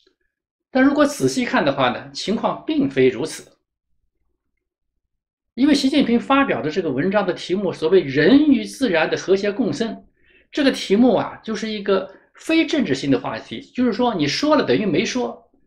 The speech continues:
因为谁也不会反对人与自然和谐共生这种话题嘛，就是说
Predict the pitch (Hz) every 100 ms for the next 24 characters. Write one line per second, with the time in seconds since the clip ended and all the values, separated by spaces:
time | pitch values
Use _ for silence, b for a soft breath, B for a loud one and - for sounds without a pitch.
0 | _ _ _ _ - 254 311 247 - -
1 | - 185 285 - 196 170 - 131 104 147
2 | 135 101 120 120 196 127 - - 180 135
3 | 127 - 151 139 139 185 131 - 143 147
4 | 117 90 - 107 - 95 98 - b b
5 | 233 226 233 226